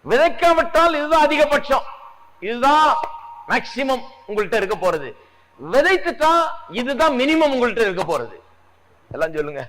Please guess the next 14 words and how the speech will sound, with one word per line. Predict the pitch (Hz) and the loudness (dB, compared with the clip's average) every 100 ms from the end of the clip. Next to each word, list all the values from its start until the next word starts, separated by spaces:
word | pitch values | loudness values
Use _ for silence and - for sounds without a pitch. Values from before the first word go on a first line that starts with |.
| - - | -16 -8
விதைக்காவிட்டால் | 208 277 - 302 285 202 302 339 285 - - - - - - - - - - - _ - | 0 0 2 2 2 4 4 4 0 -12 -18 -20 -20 -20 -20 -20 -20 -20 -20 -20 _ -12
இந்த | 226 240 | -2 0
விதை | 226 277 277 | 2 2 2
தான் | 294 330 311 - - - - - - - - - 120 | 4 2 0 -8 -18 -20 -20 -20 -20 -20 -20 -20 -6
மேக்சிமம், | 185 214 - 226 214 208 - _ _ _ _ _ _ _ _ _ | -4 -4 -8 -8 -8 -10 -14 _ _ _ _ _ _ _ _ _
விதைத்தால் | 135 302 339 - 339 381 330 - - - - - - - - 127 | -2 0 0 2 4 4 2 -2 -12 -20 -20 -20 -20 -18 -18 -10
இதுதான் | 190 208 233 185 | -8 -2 -2 -2
மினிமம். | 185 185 127 - _ _ _ _ _ _ _ _ | -6 -6 -8 -10 _ _ _ _ _ _ _ _
கொஞ்சம் | 190 190 | -12 -6
யோசித்து | 160 - 113 | -6 -6 -8
பாருங்க. | 104 92 82 | -8 -8 -20
இதை | _ _ - - _ _ _ _ _ _ _ _ _ _ _ - _ _ _ _ | _ _ -20 -20 _ _ _ _ _ _ _ _ _ _ _ -20 _ _ _ _
யோசிக்கிறீங்களா | 170 156 143 123 117 110 | -10 -10 -16 -10 -10 -8
எல்லாரும்? | 107 117 | -10 -12